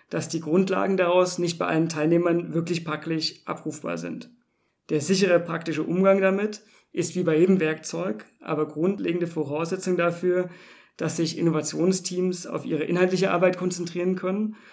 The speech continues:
und sich nicht in methodischen Diskussionen verlieren. Bevor wir aber in die Anwendung direkt einsteigen,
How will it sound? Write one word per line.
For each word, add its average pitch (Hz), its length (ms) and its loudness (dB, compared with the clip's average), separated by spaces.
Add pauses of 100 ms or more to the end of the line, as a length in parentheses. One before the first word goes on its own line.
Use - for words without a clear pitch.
(120)
und 165 160 0
sich 160 100 -2
nicht 180 260 0
in 170 200 0
methodischen 175 560 -2
Diskussionen 151 720 -2
verlieren. - 560 -10 (480)
Bevor 185 320 4
wir 185 160 6
aber 165 440 4
in 175 120 4
die 170 180 0
Anwendung 170 480 4
direkt 160 320 -2
einsteigen, 156 840 -2